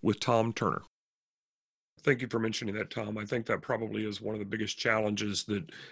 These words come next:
many people on the outside of the industry are not thinking about as much. What feedback, um, what feedback have you had from the families?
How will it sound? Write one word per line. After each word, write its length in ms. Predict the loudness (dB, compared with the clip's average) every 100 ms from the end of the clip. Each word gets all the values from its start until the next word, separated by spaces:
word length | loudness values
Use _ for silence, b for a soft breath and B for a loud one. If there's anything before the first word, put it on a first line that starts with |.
| B
many 240 | 6 8
people 300 | 6 6 6
on 80 | 6
the 120 | 6
outside 540 | 6 6 4 6 6 8
of 60 |
the 100 | 4
industry 600 | 4 2 2 2 2 -2 -12 _ 0
are 120 | 0
not 260 | 0 -2 -4 -14 -6
thinking 360 | -4 -2 -4
about 380 | 0 2 0 0 0
as 240 | 0 -2
much. 420 | -2 0 0 -4 B B B B B -16 -12 -8
What 320 | 4 6 6 2 0
feedback, 640 | 4 6 8 6 6 0 -12 -10
um, 440 | -6 -6 -4 -8 -10 _ _ _ _ _ _ _ _
what 160 | 4 8
feedback 320 | 8 8 8
have 140 | 6
you 100 | 4
had 260 | 4 2 2
from 240 | 2 2
the 60 | 2
families? 580 | 2 2 2 0 0